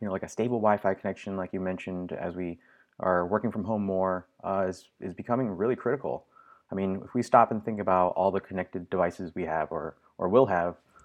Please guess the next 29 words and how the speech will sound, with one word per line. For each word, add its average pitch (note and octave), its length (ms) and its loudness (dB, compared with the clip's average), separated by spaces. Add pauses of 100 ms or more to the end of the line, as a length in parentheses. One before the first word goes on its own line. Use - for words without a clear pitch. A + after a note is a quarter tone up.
(100)
all B2 140 6
these D#3 140 0
connections B2+ 540 0
are G2+ 100 2
gonna F#2+ 180 -2
cause F#2 560 0 (100)
congestion, F#2+ 600 0
very G2 100 0
much F#2+ 300 -4
like F2+ 240 -2
traffic F#2 300 -2
on E2+ 80 -6
a E2 40 -4
freeway. - 420 -8 (480)
Uh, F#2 220 0
there's F#2 140 -2
gonna G2+ 120 -4
be G2 360 -2 (240)
continuous A#2+ 580 -2
needs A#2 360 -4
to - 100 -12
find G2+ 340 0 (100)
new G2+ 160 -2
ways G2+ 260 2
to - 100 -10
manage F#2 380 -2
these G#2 120 -6
connections, A#2 520 -6
and F2+ 200 -6